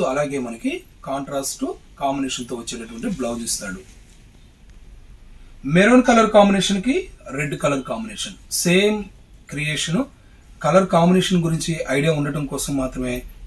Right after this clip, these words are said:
నేను ఇలా షేర్ చేస్తున్నానండి. ఇక కలర్స్ గురించి ఎక్స్ప్లెయిన్ చేస్తే వీడియో లెంతీ కూడా అయిపోతుంది. ఐదు వందల యాభై రూపాయలు. డార్క్ నాచు గ్రీన్ కలర్ కాంబినేషన్, ప్యారెట్ గ్రీన్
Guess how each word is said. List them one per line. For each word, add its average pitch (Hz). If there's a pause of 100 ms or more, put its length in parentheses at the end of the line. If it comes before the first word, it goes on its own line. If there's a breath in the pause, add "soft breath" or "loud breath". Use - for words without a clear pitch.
నేను 131
ఇలా 123
షేర్ 127
చేస్తున్నానండి. 127 (400 soft breath)
ఇక -
కలర్స్ 165
గురించి 170
ఎక్స్ప్లెయిన్ 151
చేస్తే 127 (720)
వీడియో 143
లెంతీ 131 (160)
కూడా 139
అయిపోతుంది. 135 (440)
ఐదు 175
వందల 165 (280)
యాభై 123
రూపాయలు. 143 (2000)
డార్క్ 214 (120)
నాచు 175
గ్రీన్ 175
కలర్ 165
కాంబినేషన్, 170 (640)
ప్యారెట్ 165 (100)
గ్రీన్ 156